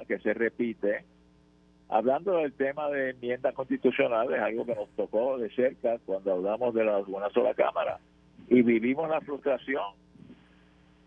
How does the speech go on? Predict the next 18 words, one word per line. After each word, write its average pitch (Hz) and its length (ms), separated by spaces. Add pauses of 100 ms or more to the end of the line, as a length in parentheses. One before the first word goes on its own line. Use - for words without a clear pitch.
(640)
Hay 156 160
muchas 175 320
cosas 165 320
que 156 140
se 143 120
pueden 143 360
hacer, 131 420 (680)
pero 117 340
no 113 140
las 123 160
van 123 180
a 123 100
hacer 120 360 (1400)
porque 123 460
hay 175 200
setenta 127 640
y 117 100
ocho 131 400